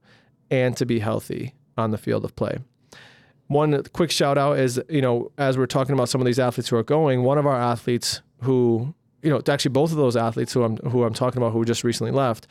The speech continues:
one of them had just performed their, their beep test at their college and university, and they were the only freshmen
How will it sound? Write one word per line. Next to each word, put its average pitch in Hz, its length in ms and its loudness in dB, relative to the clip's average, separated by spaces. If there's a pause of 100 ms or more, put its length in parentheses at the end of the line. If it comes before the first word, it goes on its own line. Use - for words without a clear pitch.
(320)
one 143 240 2
of 156 120 2
them 120 360 0 (100)
had 123 160 0
just 123 200 -2
performed 123 440 0
their, 110 240 2
their 123 220 0
beep 127 240 -2
test 113 380 -2
at 117 140 -4
their 117 280 0 (120)
college 113 340 0
and 117 60 0
university, 113 640 0
and 123 120 0
they 123 80 2
were 127 80 4
the 123 100 2
only 135 320 0
freshmen 113 720 -2